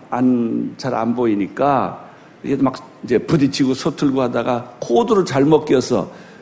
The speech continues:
브럭이 된 거예요, 이게. 그게 전기가 나간 거예요. 그러니까 아버지가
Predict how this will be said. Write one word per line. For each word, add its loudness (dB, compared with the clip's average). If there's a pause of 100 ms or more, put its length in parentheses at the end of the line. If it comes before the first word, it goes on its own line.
(240)
브럭이 2
된 0
거예요, -2
이게. -6 (720)
그게 2
전기가 2
나간 -4
거예요. -6 (1700)
그러니까 2
아버지가 0